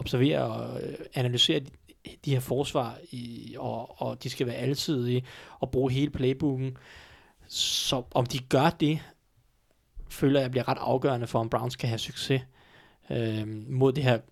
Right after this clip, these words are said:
ret, ret, eller ret gode Ravens forsvar. Øhm, jeg frygter, at de, at de stadig kører et rimelig konservativt angreb, og ikke helt stoler på Baker Mayfield. Og hvis de ikke gør det, så tror jeg også, de taber.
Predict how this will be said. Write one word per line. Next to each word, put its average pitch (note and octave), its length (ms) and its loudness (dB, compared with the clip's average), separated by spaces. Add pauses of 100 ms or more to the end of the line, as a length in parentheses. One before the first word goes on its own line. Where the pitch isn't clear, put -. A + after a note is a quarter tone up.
(240)
ret, - 180 0
ret, B2 100 -2 (180)
eller A#2+ 180 -6
ret B2+ 140 -2
gode B2 400 2
Ravens A#2+ 200 -2
forsvar. A2+ 480 -6 (560)
Øhm, A2 680 -8 (260)
jeg A2+ 120 -2
frygter, D3 360 8
at A2+ 300 -2
de, A#2 160 -4
at A#2 120 -6
de A#2 100 2
stadig A#2+ 440 4
kører A#2+ 340 4
et C3+ 80 -2
rimelig B2+ 220 2
konservativt A#2 600 0
angreb, A2 400 -2
og A2 120 -6
ikke A2+ 120 0
helt A#2 100 0
stoler A2+ 260 -2
på B2 100 -4
Baker A#2+ 260 0
Mayfield. A#2 420 -2 (360)
Og C3+ 60 0
hvis A#2+ 120 0
de C#3+ 120 2
ikke C3 120 2
gør A#2+ 160 2
det, A2+ 160 0
så B2 80 -2
tror - 140 -2
jeg A2+ 80 0
også, A2 120 -8
de - 140 -14
taber. A#2 280 -4